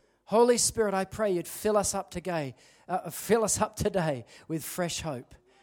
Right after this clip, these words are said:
fresh hope, fresh hope, fresh hope, Lord. Thank you, thank you, thank you, Lord. Thank you, Lord Jesus.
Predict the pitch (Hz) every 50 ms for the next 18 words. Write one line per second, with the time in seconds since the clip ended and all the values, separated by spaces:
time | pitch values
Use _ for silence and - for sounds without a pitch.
0 | _ _ _ _ - - - - 208 214 - - - 165 160 135 127 - - -
1 | - _ _ _ _ _ - - - - - 208 214 190 - - - 151 143 143
2 | - - - - _ _ _ _ _ _ _ _ - - - - 214 226 220 214
3 | - - - 214 214 190 - - 156 156 156 156 151 - - - 185 185 185 190
4 | 185 - - 160 139 120 120 - 185 180 180 180 165 - - 143 127 - - 180
5 | 180 185 165 - - 170 165 170 160 147 131 123 - _ _ _ _ _ _ _
6 | _ _ _ _ _ _ _ _ _ _ - - 185 196 202 202 208 - - 180
7 | 190 185 185 180 180 - - 175 170 156 135 - 143 123 - - - - - -